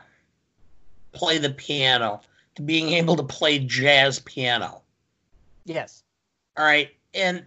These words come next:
Speaker 1: that in and of itself is daily practice for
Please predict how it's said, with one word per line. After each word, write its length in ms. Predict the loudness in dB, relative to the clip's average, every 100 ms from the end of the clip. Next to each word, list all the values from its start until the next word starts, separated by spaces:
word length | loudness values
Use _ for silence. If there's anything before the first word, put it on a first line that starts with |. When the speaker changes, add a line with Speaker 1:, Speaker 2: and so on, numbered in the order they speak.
| -14
Speaker 1:
that 420 | -4 4 6 4
in 140 | 0 -4
and 100 | 0
of 120 | 0
itself 800 | -2 -2 0 2 0 0 -10 -20 _ _ _
is 260 | -8 -6 -6
daily 480 | -2 0 0 0 -4
practice 840 | -4 2 4 4 0 -8 -8 -6
for 640 | -10 _ -8 -4 -2 -4